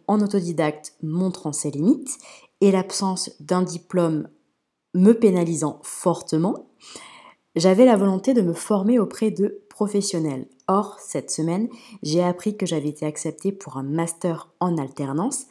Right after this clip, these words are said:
expert en stratégie digitale sur Lyon pour septembre deux mille vingt.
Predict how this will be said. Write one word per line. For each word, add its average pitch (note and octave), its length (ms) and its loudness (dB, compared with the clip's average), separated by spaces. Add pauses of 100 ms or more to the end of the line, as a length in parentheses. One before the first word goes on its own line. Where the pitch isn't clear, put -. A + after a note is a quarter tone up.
(220)
expert F3 420 -4
en D3 60 -6
stratégie D#3 540 -4
digitale C#3 500 -4
sur - 300 -4
Lyon E3+ 180 -2
pour D3+ 160 -8
septembre D3+ 420 -4
deux E3 140 -2
mille D3+ 180 -2
vingt. - 200 -10